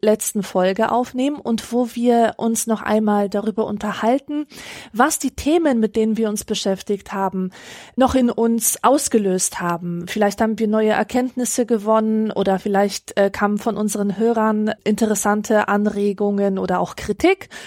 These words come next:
Und das alles bündeln wir zusammen zu so einem Nachschlag. Das ist sozusagen so eine Nachgeburt des eigentlichen Podcasts, die dann noch kommt. Und die kann man sich anhören, wenn man uns auf Steady abonniert. Und ab einem Euro ist man schon dabei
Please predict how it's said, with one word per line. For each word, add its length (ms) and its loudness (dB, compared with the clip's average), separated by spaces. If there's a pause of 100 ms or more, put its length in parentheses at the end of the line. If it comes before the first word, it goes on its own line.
(500)
Und 680 0
das 400 0
alles 680 -2 (260)
bündeln 500 2
wir 100 2
zusammen 480 0
zu 120 -10
so 100 -2
einem 220 -2
Nachschlag. 500 0
Das 160 -4
ist 120 -4
sozusagen 480 -2
so 120 -2
eine 180 0
Nachgeburt 800 0
des 140 -2
eigentlichen 560 0
Podcasts, 720 -2
die 100 -4
dann 140 -2
noch 180 -4
kommt. 320 0 (360)
Und 180 2
die 80 4
kann 180 -4
man 140 -2
sich 240 -2
anhören, 420 0
wenn 140 2
man 120 2
uns 220 -4
auf 160 -6
Steady 400 0
abonniert. 540 -4 (260)
Und 340 2
ab 140 0
einem 280 2
Euro 260 2
ist 180 -6
man 140 -4
schon 160 -6
dabei 260 2